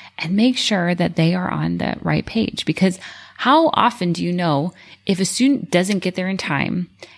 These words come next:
especially with our E L L students, how quickly they can get lost in a lesson if they miss that initial introduction? So if it's taking them a few minutes to get set up, to get on the right page, and the teacher's already halfway through the lesson,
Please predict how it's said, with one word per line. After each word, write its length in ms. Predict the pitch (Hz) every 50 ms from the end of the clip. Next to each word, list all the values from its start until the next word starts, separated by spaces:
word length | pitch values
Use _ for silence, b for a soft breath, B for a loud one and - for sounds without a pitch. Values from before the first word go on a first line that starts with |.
| B B
especially 380 | - - 214 220 220 - 262
with 280 | 247 214 190 190 180 185 -
our 140 | - 165 170
E 100 | - -
L 140 | 165 165 160
L 60 | 160
students, 480 | 156 - - - - - - - - - B B B B B B B B _ _
how 320 | - - - 220 233 240
quickly 600 | 233 - - - - 269 277 269 - 233 226 208
they 160 | 180 165 156
can 220 | 165 - 196 208 208
get 180 | 226 - -
lost 540 | - 160 156 156 147 120 135 180 - - - - -
in 80 | 175
a 120 | 165 156 156
lesson 540 | 156 135 139 143 - - 214 226 233 220 -
if 140 | 170 143 -
they 200 | - 170 175 170
miss 300 | 156 156 156 156 151 -
that 260 | - - 165 - - - -
initial 680 | - 170 156 151 143 147 - - - 151 147 147 147 - B B B B B B B B B B _ -
introduction? 720 | - 156 - - 147 - - - - - - - - - - B B B B B
So 160 | B - 190
if 100 | 185 175
it's 180 | 254 302 294 -
taking 360 | - - 196 208 - 214 208
them 200 | 190 175 165 160 - - _ -
a 40 | 156
few 300 | - - - 175 185 190
minutes 320 | 190 175 156 170 185 - -
to 120 | - 160
get 240 | 143 - 151 - -
set 260 | - - 160 151 151
up, 160 | 160 165 170
to 140 | - - -
get 100 | - 160
on 80 | 165 160
the 80 | 165
right 240 | 156 156 156 143 -
page, 340 | - - 151 139 139 165 - -
and 100 | - 160
the 60 | 156
teacher's 380 | 147 - 165 - - 185 180 175
already 580 | - - 147 147 151 160 170 175 180 180 170 b b b b b b _ _ _ _
halfway 400 | - - 156 156 - - 170 165
through 160 | - - 160
the 100 | 170 165
lesson, 640 | 147 135 123 - - - 180 202 220 240 233 -